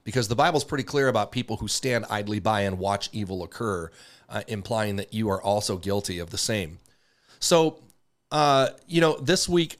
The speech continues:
I listened to a great message. Our, our good friend, um,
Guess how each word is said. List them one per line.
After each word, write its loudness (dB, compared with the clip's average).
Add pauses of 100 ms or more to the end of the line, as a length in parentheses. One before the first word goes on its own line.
(100)
I 0
listened 2
to 4
a 2
great -8
message. 2
Our, 4
our 4
good 0
friend, 0
um, 2